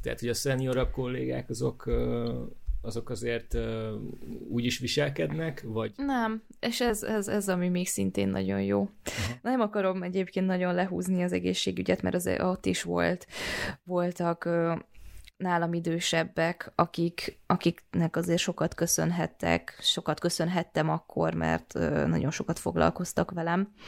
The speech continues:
Speaker 2: Ö, meg, meg belőlük nem áradt az a negativizmus, ami nekem elvette a kedvemet. Ö, de itt, itt valahogy ebben a világban én nem találkoztam kiégett emberrel ebbe a szoftverfejlesztés világában.
Speaker 1: Nem vagy
Speaker 2: Tehát
Speaker 1: benne
Speaker 2: nem,
Speaker 1: elég
Speaker 2: de
Speaker 1: régen.
Speaker 2: nyilván,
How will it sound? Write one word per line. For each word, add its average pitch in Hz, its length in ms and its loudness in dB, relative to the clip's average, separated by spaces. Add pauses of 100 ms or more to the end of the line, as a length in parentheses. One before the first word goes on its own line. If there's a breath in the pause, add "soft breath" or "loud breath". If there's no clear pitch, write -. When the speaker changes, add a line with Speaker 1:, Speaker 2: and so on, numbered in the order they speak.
(1160 loud breath)
Speaker 2:
Ö, 165 400 0
meg, 165 280 2
meg 170 340 0 (180)
belőlük 160 520 0
nem 160 160 2
áradt 156 400 0
az 160 120 0
a 160 60 2
negativizmus, 156 760 0
ami 156 140 2
nekem 160 320 0
elvette 165 480 0
a 170 60 0
kedvemet. 165 520 0 (800 loud breath)
Ö, 156 440 2 (100)
de 175 100 4
itt, 170 320 2
itt - 400 -2
valahogy 175 380 2
ebben 160 260 0
a 151 80 2
világban 151 580 2
én 160 140 0
nem 151 180 4
találkoztam - 720 2
kiégett - 520 -2
emberrel - 520 2
ebbe - 180 0
a - 60 2
szoftverfejlesztés - 1400 -2
világában. - 840 0
Speaker 1:
Nem 117 160 -4
vagy 113 100 -2
Speaker 2:
Tehát - 160 -2
Speaker 1:
benne 190 120 2
Speaker 2:
nem, - 80 -2
Speaker 1:
elég - 100 -8
Speaker 2:
de 185 60 -4
Speaker 1:
régen. 202 160 0
Speaker 2:
nyilván, 190 320 -2